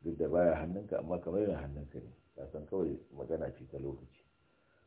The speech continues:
Akwai kuma bashin da saboda hannun da ya shiga, hannu ne, hannu ne da ka ma fidda rai zai biya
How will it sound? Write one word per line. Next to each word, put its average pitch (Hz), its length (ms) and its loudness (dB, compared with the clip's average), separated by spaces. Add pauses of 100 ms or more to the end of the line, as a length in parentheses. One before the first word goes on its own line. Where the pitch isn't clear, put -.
(120)
Akwai 92 260 -2
kuma 104 200 2
bashin 113 440 10
da 69 260 -2 (680)
saboda 95 340 2
hannun 98 360 -2
da 87 60 2
ya 87 140 6
shiga, 78 420 -4 (380)
hannu 85 320 -4
ne, 87 120 0
hannu 90 360 -2
ne 85 160 0
da 67 260 -4 (280)
ka 92 200 4
ma 90 200 4 (100)
fidda 82 320 0
rai 85 260 6
zai 82 200 2
biya 76 280 0